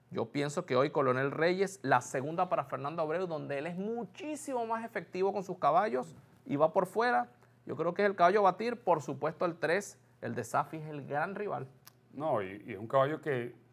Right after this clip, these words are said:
Speaker 2: está lanzado a correr, mister Narcissistic, viene de tres victorias de manera consecutiva,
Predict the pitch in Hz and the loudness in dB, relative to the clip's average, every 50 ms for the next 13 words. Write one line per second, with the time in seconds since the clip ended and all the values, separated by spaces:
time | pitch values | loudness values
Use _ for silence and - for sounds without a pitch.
0 | _ _ _ _ - - - - 110 110 120 - 131 131 - 143 131 139 139 131 | _ _ _ _ -20 -20 -10 -4 -2 0 0 0 2 4 6 8 8 8 6 2
1 | 131 123 113 - 113 135 147 156 160 160 156 143 120 110 120 139 127 135 - 135 | 0 0 0 2 4 6 6 8 6 6 4 0 0 -2 -4 -4 -4 -2 0 0
2 | 120 117 123 123 117 98 101 - - 117 - - 156 156 135 - - 180 175 175 | 0 0 -2 -6 -6 -8 -10 -10 -10 -10 -8 -6 -6 -8 -6 -2 0 0 0 -2
3 | - - - - - _ _ - - 113 110 113 139 135 123 120 - - 139 131 | -6 -20 -20 -20 -20 _ _ -12 -8 -6 -2 0 2 2 0 0 0 0 0 2
4 | 131 135 135 131 - - 131 127 139 135 127 123 117 113 117 120 131 131 120 131 | 2 0 -2 -2 -2 0 2 2 4 2 2 2 2 2 2 2 2 2 0 0
5 | 120 120 120 107 90 107 95 - 147 165 180 180 165 170 170 156 | -4 -4 -6 -8 -8 -10 -8 -4 -2 2 2 4 6 4 4 2